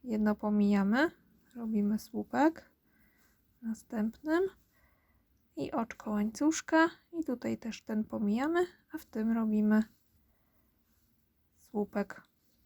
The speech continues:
Teraz tutaj na środku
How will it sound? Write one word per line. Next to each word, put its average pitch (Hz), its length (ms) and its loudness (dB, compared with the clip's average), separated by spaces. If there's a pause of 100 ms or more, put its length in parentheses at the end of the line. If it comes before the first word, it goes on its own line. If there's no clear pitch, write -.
(720)
Teraz 220 360 0
tutaj 233 540 2 (720)
na 233 240 2
środku 240 760 2